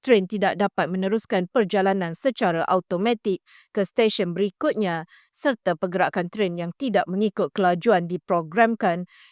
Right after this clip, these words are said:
termasuk terdapat pergerakan minima ketika tren dalam keadaan pegun. Ia berkata bagi tren utama atau Golden Train, ujian F F R mensyaratkan pemanduan tanpa henti sejauh empat ribu kilometer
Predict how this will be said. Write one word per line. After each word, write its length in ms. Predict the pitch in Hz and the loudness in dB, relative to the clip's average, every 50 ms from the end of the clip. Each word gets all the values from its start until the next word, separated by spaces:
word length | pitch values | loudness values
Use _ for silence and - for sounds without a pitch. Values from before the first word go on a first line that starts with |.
| _ - | _ -4
termasuk 480 | 247 247 254 247 226 208 - 202 165 - | -2 0 2 2 2 2 0 -2 -2 0
terdapat 480 | - 214 196 190 180 - 175 147 131 | 0 0 2 2 0 2 -2 -2 -2
pergerakan 640 | - 247 220 190 202 190 - - - 208 175 175 175 | -2 -2 0 2 2 2 0 -2 -2 -2 -2 0 0
minima 480 | 180 208 220 240 233 208 190 175 170 - | 0 2 2 2 2 2 0 -2 -4 -4
ketika 400 | - 233 208 220 185 - 180 170 | -4 -4 -4 -6 -4 -4 -4 -6
tren 320 | - - 240 202 175 175 | -4 -2 -2 -2 -2 0
dalam 320 | 175 190 180 175 165 165 | 0 0 0 0 -2 -2
keadaan 480 | - - 202 214 190 165 156 165 165 - | -2 0 0 0 0 0 -2 -2 -4 -4
pegun. 560 | - 247 226 190 180 202 180 156 151 139 - _ _ _ _ _ _ _ - | -2 -2 0 2 2 2 0 0 -4 -10 -16 _ _ _ _ _ _ _ -4
Ia 160 | - 208 202 | 0 2 2
berkata 480 | 185 180 190 180 - 202 180 - - 208 202 | 2 2 0 0 0 0 0 2 0 0 2
bagi 260 | 180 180 175 170 180 175 - | 2 0 0 0 -4 -6 -4
tren 260 | - 214 190 180 170 | -2 -2 -2 -2 -2
utama 480 | 131 175 170 - 208 214 220 208 165 | -6 -4 0 2 2 2 2 2 0
atau 240 | 160 165 - - 175 175 | -2 -4 -4 -2 -4 -2
Golden 400 | 170 160 202 190 185 165 180 170 170 | 0 2 2 2 2 2 0 -2 -2
Train, 460 | - - 220 214 214 226 233 240 - | -2 2 4 4 6 4 4 0 -2
ujian 380 | - 202 190 170 196 180 170 - | -2 -4 -2 0 0 -2 -2 -2
F 220 | - 185 180 - - | -6 -8 -8 -6 -6
F 180 | 165 165 - - - | -8 -8 -6 -2 0
R 240 | 190 208 190 180 | 2 2 2 2
mensyaratkan 840 | 185 185 175 - 202 175 180 190 180 - - - 190 196 208 247 277 - - - - - _ _ - | -2 -4 -6 -4 -2 -2 -2 -2 -2 -4 -2 -2 0 0 0 0 -4 -6 -12 -20 -20 -20 _ _ -2
pemanduan 640 | 220 208 214 220 214 214 208 220 233 214 208 208 - | 0 2 4 4 2 2 4 4 4 4 4 2 0
tanpa 320 | - 214 202 190 220 214 | -2 -2 0 0 0 0
henti 300 | 233 226 220 - 277 247 | 2 0 0 -2 -4 -4
sejauh 480 | - - 214 190 170 226 208 202 202 196 | -2 -2 0 2 2 4 4 4 4 2
empat 320 | - 196 208 - - 190 | 0 -2 -2 2 2 2
ribu 320 | 185 208 247 262 208 190 196 180 | 2 2 0 0 0 0 -2 0
kilometer 720 | - 208 196 190 214 254 269 226 - 208 190 185 185 190 | 0 0 0 2 2 0 -2 -2 -2 -2 0 0 -2 -4